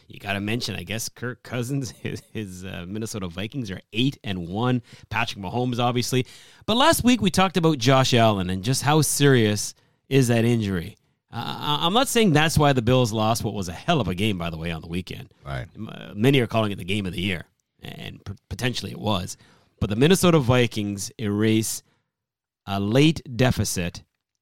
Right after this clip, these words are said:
Speaker 1: and they win a wild game. But the Bills all of a sudden lost back-to-back. Josh Allen still, you know, arguably the best quarterback in the league, but, you know, you gotta put Tua in that conversation.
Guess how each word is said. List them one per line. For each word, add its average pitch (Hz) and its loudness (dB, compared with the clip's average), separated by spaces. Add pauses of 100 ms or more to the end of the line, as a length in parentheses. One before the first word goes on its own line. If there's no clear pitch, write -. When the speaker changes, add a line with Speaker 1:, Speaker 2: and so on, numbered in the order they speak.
(360)
Speaker 1:
and 87 -4 (200)
they 120 -2
win 117 0
a 90 -2
wild 90 -6
game. 98 -2
But 90 -12
the - -12
Bills 160 -2
all 277 -6
of 240 -12
a 220 -2
sudden 190 -4
lost 156 -4
back-to-back. 110 -2 (300)
Josh 147 4
Allen 143 2
still, 127 2 (540)
you 233 -10
know, 165 -4
arguably 131 -2
the 101 -4
best 98 -2
quarterback 90 -8
in 90 -12
the - -14
league, 131 -10
but, 95 -8 (440)
you - -4
know, 98 -2
you 92 0
gotta 101 -2
put - -12
Tua 160 -2
in 160 -6
that 160 -8
conversation. 170 -6